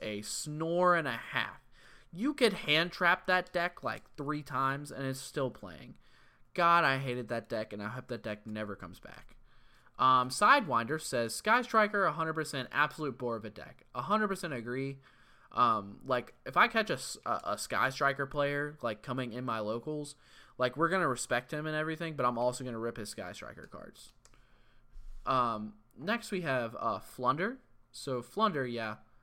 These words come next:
hundred percent. Uh, Flunder is a deck that does stuff. So,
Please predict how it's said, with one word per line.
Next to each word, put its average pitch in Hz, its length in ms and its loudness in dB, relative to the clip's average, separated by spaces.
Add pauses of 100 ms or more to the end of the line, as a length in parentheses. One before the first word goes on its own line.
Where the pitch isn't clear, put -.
(120)
hundred 190 200 6
percent. 131 360 -4 (680)
Uh, 110 160 -4
Flunder 165 520 -2 (1160)
is 127 420 -2
a 117 80 -8
deck 101 360 -10 (180)
that 107 180 -10
does 101 200 -8
stuff. - 280 -14 (1120)
So, 196 360 6